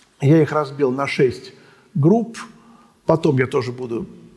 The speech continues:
отдельно говорить. Суровая мистика, светлая мистика, э, мягкий фа диез мажорный, э, образ, жёсткая группа, я её на-, назвал, э, так сказать, юмористически, уствольская группа,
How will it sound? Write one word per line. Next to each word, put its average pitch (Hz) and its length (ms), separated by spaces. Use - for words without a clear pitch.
отдельно 131 520
говорить. 120 340
Суровая 151 520
мистика, 196 500
светлая 190 560
мистика, 185 640
э, 135 220
мягкий 156 520
фа 135 180
диез 131 260
мажорный, 175 680
э, - 60
образ, 135 960
жёсткая 147 680
группа, 135 380
я 131 120
её 123 160
на-, 123 120
назвал, 127 680
э, - 400
так 113 140
сказать, 120 220
юмористически, 139 600
уствольская 151 840
группа, 117 560